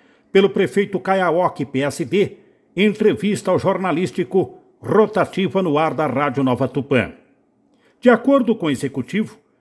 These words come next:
a inspeção se faz necessária considerando que a tubulação instalada no local é da mesma época da que foi destruída pela ação do tempo, com a formação de uma cratera de cinquenta metros de comprimento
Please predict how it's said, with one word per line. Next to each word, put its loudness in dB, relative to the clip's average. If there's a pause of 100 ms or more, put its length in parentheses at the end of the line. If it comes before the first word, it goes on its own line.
(120)
a -4
inspeção 2
se -4
faz -2
necessária -2
considerando 0 (400)
que 4
a 4
tubulação 0
instalada -2
no -2
local -2 (340)
é -4
da 2
mesma 2
época -2 (300)
da 0
que 0
foi 2
destruída 0
pela -2
ação -2
do -2
tempo, 0 (400)
com 0
a 4
formação -2
de -2
uma 0
cratera 0 (300)
de -2
cinquenta 2
metros -4
de -4
comprimento 0